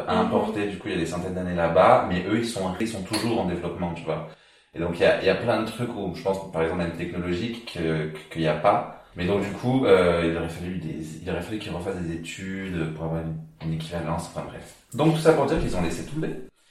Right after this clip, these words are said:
Speaker 2: Et ils se sont dit, « On va rentrer en France, on va, euh, travailler quelques mois, puis on reviendra, puis on va rentrer dans ce rythme. »
Speaker 1: Ok.
Speaker 2: Et moi, en
Speaker 1: Donc,
Speaker 2: fait,
Speaker 1: toi,
Speaker 2: j'avais
Speaker 1: t'as décidé de rester.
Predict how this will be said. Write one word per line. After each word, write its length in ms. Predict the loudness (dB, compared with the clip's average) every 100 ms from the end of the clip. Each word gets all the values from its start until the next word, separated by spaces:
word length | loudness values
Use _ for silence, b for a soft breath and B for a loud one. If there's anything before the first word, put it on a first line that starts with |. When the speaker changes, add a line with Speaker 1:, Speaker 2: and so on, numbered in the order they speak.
| b -2
Speaker 2:
Et 80 | -2
ils 40 |
se 60 | -2
sont 140 | -6
dit, « 80 | -4
On 40 | -2
va 100 | -2
rentrer 280 | -4 -6 -10
en 80 |
France, 580 | -8 -6 -4 -4 -4 -4 -4
on 60 |
va, 320 | -2 0 0 0
euh, 460 | -2 -4 -8 -8 -4
travailler 340 | -2 0 -2
quelques 260 | -4 -8 -2
mois, 280 | 2 2 0
puis 80 | -4
on 140 | -2
reviendra, 380 | -4 -2 0 2
puis 80 | 0
on 20 |
va 100 | -4
rentrer 160 | -4 -6
dans 100 | -10
ce 100 | -12
rythme. » 300 | -16 -14 -10 -4
Speaker 1:
Ok. 80 |
Speaker 2:
Et 120 | -2 2
moi, 140 | 4
en 20 |
Speaker 1:
Donc, 80 | 4
Speaker 2:
fait, 80 | 2
Speaker 1:
toi, 140 | 0 0
Speaker 2:
j'avais 180 | 0 -4 -8 B B
Speaker 1:
t'as 100 | -4
décidé 280 | -4 -4 -4
de 40 | -4
rester. 260 | -6 -8